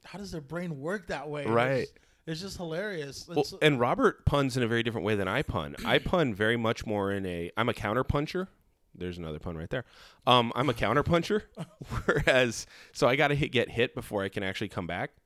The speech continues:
Speaker 1: Uh-huh.
Speaker 2: Robert Barry writes and crafts really well done puns.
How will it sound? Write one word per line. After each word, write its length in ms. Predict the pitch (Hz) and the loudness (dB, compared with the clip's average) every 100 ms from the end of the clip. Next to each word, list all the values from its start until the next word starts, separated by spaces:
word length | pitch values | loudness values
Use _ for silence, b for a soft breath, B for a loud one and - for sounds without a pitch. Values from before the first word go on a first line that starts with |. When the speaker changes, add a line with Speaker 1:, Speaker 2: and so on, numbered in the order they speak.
| - | -18
Speaker 1:
Uh-huh. 240 | 156 156 151 | -12 -10 2
Speaker 2:
Robert 280 | 110 127 117 | 4 4 4
Barry 360 | 107 139 120 | 4 4 2
writes 540 | 85 87 98 123 135 - | -2 -2 2 2 0 -4
and 120 | 78 | -6
crafts 600 | - 104 107 85 - - | -4 -2 -2 -6 -10 -8
really 220 | 85 92 | -6 -4
well 260 | 85 78 78 _ 92 | -4 -6 -8 _ -12
done 220 | - 73 69 | -8 -8 -6
puns. 480 | - 90 71 - | -6 -6 -8 -14